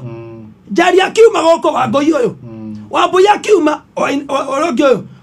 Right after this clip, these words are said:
Speaker 2: Wainaina agĩthiĩ kũracia, Wanjohi nake etereire gũthiĩ kũracia.
Speaker 1: Mm.
Speaker 2: Andũ aya, rĩu njirani mũndũ wa roho mũũru, akaigua ũũru, nĩ roho wa Balamu, ũrĩa waiguire ũiru, nĩ ũrĩa Isiraeli maratherema.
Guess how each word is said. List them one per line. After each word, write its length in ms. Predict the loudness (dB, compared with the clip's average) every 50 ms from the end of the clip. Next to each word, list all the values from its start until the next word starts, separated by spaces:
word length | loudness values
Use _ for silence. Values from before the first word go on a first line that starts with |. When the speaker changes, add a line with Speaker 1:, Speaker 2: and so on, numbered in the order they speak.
| _ _
Speaker 2:
Wainaina 420 | -6 0 2 2 4 4 2 2 2 2
agĩthiĩ 300 | 0 0 0 -2 -2 -2
kũracia, 520 | 0 0 0 0 -2 -2 -2 -2 -2 -2 -2 -8 -14 -10
Wanjohi 360 | -6 -4 -2 0 0 0 2
nake 240 | 0 0 -2 -4 -6
etereire 320 | -6 -4 -4 -4 -2 -4
gũthiĩ 200 | -4 -4 -4 -6
kũracia. 480 | -4 -4 -2 -2 -4 -4 -6 -6 -6 -6
Speaker 1:
Mm. 240 | -6 -8 -12 -16 -16 -18 -20 -12 -6
Speaker 2:
Andũ 180 | -6 -2 -2 -2 -2
aya, 240 | -2 -6 -6 -8 -10 -18 _ _ _ _ _ _ -4
rĩu 320 | -4 -4 -4 -6 -14 -14 -6
njirani 580 | 0 0 2 2 2 0 0 0 0 -2 0
mũndũ 260 | 2 2 2 2 2
wa 160 | 2 2 2 2
roho 260 | 2 2 2 0 -2
mũũru, 540 | -2 -2 0 0 0 -2 -2 -2 -4 -4 -4 -6 -14 -20 _ -4 -2
akaigua 560 | -2 0 0 0 0 2 2 4 4 2 2
ũũru, 340 | 2 2 0 0 0 -2 -4 -6 -8 -6
nĩ 180 | -2 -2 0 0
roho 200 | 2 2 2 2
wa 180 | 2 0 -2 -4
Balamu, 800 | -4 -2 2 2 2 2 2 0 -4 -4 -2 -2 -2 -4 -4 -6 -12 -20 _ _ -2
ũrĩa 240 | 0 2 2 2 2
waiguire 460 | 2 4 4 2 2 4 4 4 4 2 0 0
ũiru, 540 | 2 2 2 2 0 -6 -6 -6 -8 -10 -12 -14 _ -12 -4
nĩ 120 | 0 2 2
ũrĩa 240 | 2 2 0 0 0
Isiraeli 400 | 0 2 2 2 2 2 0 -2
maratherema. 760 | -2 -4 -4 -6 -6 -6 -6 -6 -4 -2 -2 -2 -2 -4 -6